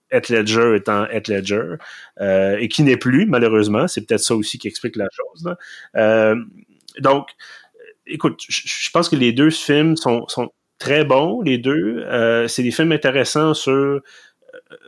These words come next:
sur la, sur la guerre, des choses, bon, justement, on a souvent des films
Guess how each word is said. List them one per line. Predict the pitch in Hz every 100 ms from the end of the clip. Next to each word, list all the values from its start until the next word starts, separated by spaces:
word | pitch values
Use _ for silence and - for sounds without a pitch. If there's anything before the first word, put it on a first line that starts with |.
| - -
sur | - 123
la, | 123
sur | 117 127
la | 110
guerre, | 110 110 135 214 185
des | 127
choses, | 110 151 151
bon, | 123 107
justement, | - 127 135
on | 117
a |
souvent | 107 - 131
des | 120
films | 104 - 127 127